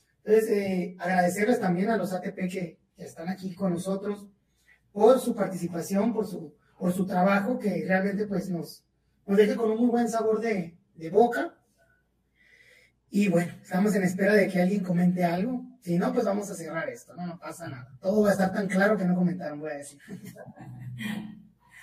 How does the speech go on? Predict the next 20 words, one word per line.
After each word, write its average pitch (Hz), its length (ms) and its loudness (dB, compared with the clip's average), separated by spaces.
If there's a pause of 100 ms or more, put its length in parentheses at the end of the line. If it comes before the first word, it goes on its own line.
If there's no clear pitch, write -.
(1200)
Que 180 120 -10
nos - 180 -10
ponen 165 540 -8
la 170 140 -8
maestra 160 280 -8
Elizabeth. 156 500 -6 (240)
Excelente 170 540 -4
información, 160 580 -2
muchas 156 220 -6
gracias. 147 500 -4
Gracias 180 360 4
a 175 40 0
usted - 240 -2
por 185 120 0
estar 170 200 0
con 175 140 -2
nosotros 165 340 -6
aquí, 185 200 0
maestra, 180 340 4
acompañándonos. 180 1120 -6